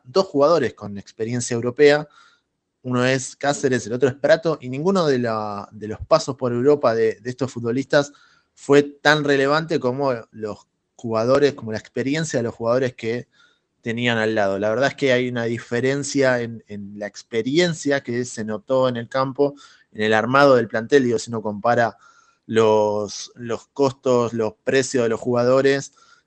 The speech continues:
eh, también hay muchísima diferencia a favor de,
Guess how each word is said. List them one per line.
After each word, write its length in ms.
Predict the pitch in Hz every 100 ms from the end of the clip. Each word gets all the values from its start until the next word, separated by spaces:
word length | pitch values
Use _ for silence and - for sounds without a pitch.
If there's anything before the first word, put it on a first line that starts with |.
| -
eh, 140 | 101
también 420 | - 110 120 131
hay 180 | 123 120
muchísima 880 | 110 107 139 123 123 117 110 107 104 _
diferencia 960 | 113 113 - 117 123 123 - 120 110
a 220 | 107 104 98
favor 480 | 104 113 117 120
de, 340 | 117 110 104